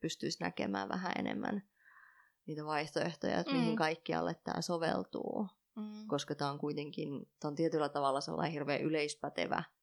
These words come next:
Speaker 1: koulutus, joka, ja yleissivistävä, että tota, et pystyy tekemään tosi monenlaista asiantuntijatyötä.
Speaker 2: Kyllä.
Speaker 1: Et se, mitä mä ite toivoisin, olisi, että mä näkisin enemmän siellä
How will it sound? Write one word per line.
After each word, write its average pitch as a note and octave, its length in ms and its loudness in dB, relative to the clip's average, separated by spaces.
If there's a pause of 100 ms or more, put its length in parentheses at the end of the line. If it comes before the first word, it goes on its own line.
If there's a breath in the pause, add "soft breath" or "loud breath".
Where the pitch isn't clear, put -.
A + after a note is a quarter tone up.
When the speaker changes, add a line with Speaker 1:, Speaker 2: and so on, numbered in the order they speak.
(880)
Speaker 1:
koulutus, C3+ 760 2 (200)
joka, - 600 0 (180)
ja C3 160 4
yleissivistävä, D3 920 2 (840)
että - 160 -10
tota, - 240 -2
et - 100 -4
pystyy C#3+ 260 -2
tekemään C#3+ 360 0
tosi D3 200 0
monenlaista D3 640 2
asiantuntijatyötä. G3+ 1080 -2 (300)
Speaker 2:
Kyllä. G3 300 -16 (520)
Speaker 1:
Et D3 100 -8
se, D3 100 -2
mitä C#3+ 180 0
mä C#3+ 140 2
ite D3+ 340 2
toivoisin, - 680 2 (140)
olisi, D#3 260 -2
että - 180 -6
mä D3+ 80 -2
näkisin D#3 440 -4
enemmän C#3 480 0
siellä - 280 0